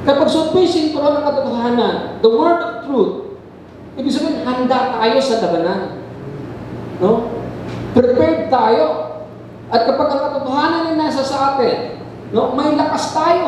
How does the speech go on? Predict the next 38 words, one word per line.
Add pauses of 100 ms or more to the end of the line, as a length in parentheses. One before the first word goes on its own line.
handa
tayo
sa
anumang
atake
ng (1000)
kalaban.
At
sino
ba
yung
truth
na
yun? (320)
Si
Jesus
mismo. (560)
Pagka
sinabi
ng
Panginoon, (440)
"I
am
the (100)
way,
the
truth,
and
the
life.
No
one
comes
to
the
Father
except
through